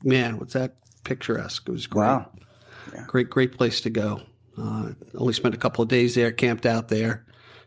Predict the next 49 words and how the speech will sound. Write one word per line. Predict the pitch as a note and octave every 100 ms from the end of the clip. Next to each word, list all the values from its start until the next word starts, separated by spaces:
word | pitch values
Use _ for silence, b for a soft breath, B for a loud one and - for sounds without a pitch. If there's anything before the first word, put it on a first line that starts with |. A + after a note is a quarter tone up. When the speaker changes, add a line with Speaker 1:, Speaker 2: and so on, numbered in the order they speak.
| _
Speaker 1:
and | A#2+ G#2+ -
just | - A2 -
really, | G#2+ G2 - -
really | A2 G2+
nice. | - D#2+ - - _ _
I | A3+
took | A3 C#4+
a |
couple | - -
of | F#3+
pictures | F#3+ - G#2+ -
too, | A2+ - _ -
digital, | C#3+ C#3 G#2+
of | A2
course. | - A2 - - B B B
I, | D#3
you | D#3+ F3
know, |
it's | E3+
interesting | F3+ E3
when | D3
you | C#3+
talk | D#3 D3
about | D3 C#3 C3+
the, | C3+ B2+ C3+
uh, | B2+ A#2+
younger | E3 C#3 C3+
people | B2+ C3+ B2+
getting | B2+ B2 B2
into | B2+ B2+ B2
the | A#2
film. | - C3+ C3+ A#2
It's | A2+
just | B2+ A#2
like, | A#2+ A#2 C#3
you |
know, | B2 A2+
the | A#2
vinyl, | A#2 B2+ C#3 G#2+ - B B B B B -
uh, | A#2 G#2+
coming | - C3 B2
back, | B2 A2+ A2+ - -
you |
know, | A#2 A2+ A2
where, | A2+ A2 A2
where | B2 A#2
people | A2+ B2 A2+ A2
are, | A2+ A2+
uh, | A#2+ A#2